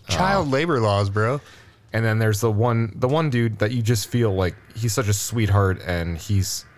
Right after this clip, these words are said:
Speaker 2: so simple and, like, hardworking and kind,
Speaker 1: That's
Speaker 2: but,
Speaker 1: the
Speaker 2: like,
Speaker 1: one.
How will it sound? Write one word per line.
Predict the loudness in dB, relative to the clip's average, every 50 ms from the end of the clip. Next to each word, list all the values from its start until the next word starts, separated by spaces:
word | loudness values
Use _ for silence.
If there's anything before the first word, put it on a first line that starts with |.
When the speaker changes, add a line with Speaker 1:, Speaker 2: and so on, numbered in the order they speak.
| -16 -12
Speaker 2:
so | -4 -2 0 0
simple | 0 0 0 0 0 0 0 0 -2 -2 -2 -4 -8 -6 -4
and, | -2 -2 0 -2 -4 -4 -6 -8 -8 -6
like, | -6 -6 -6
hardworking | -4 -2 0 0 0 0 -2 -4 -4 -4 -6 -6 -6
and | -6 -6 -8
kind, | -4 -2 -2 -2 -2 -2 -4 -2 -2
Speaker 1:
That's | 0 0 0 0 0
Speaker 2:
but, |
Speaker 1:
the | 0
Speaker 2:
like, | 0
Speaker 1:
one. | 2 2 0 0